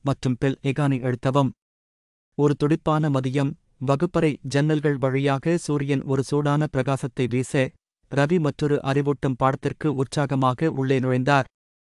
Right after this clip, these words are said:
அவரது ஆசிரியர், அவரது கதை சொல்லும் திறமைக்கு பெயர் பெற்றவர், ஒரு கவர்ச்சிகரமான தலைப்பை ஆராயத் தயாராக இருந்தார்.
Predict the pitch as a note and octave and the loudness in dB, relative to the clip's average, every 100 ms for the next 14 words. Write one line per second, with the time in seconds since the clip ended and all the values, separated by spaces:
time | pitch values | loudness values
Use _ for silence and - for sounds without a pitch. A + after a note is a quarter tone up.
0 | _ _ - C#3+ C#3+ C3 A#2+ C#3 - C#3+ | _ _ -4 -2 0 -2 0 0 -2 -2
1 | C#3 - _ - C#3 C#3+ C3 - C3+ E3+ | -2 -4 _ -2 0 0 -2 -2 0 0
2 | - C#3+ C3+ B2 D#3 D#3+ D#3+ - D3+ - | 0 0 0 -2 0 2 0 0 -4 0
3 | C#3 D3+ C#3+ - C#3 C#3+ C3+ _ _ _ | 0 0 -4 -4 -2 -2 -2 _ _ _
4 | _ D3 D3+ D3+ D3 E3 D#3+ D3+ C#3+ C#3+ | _ 2 2 2 -2 -2 -2 -2 0 0
5 | D#3 - C#3 C#3 D3+ - C3 C#3+ C#3 C#3 | 0 0 -2 0 -4 -2 0 2 0 -2
6 | - C3 D3 D3 C3 B2 B2+ B2+ D3 B2+ | -2 -2 0 0 -2 -2 -2 2 2 0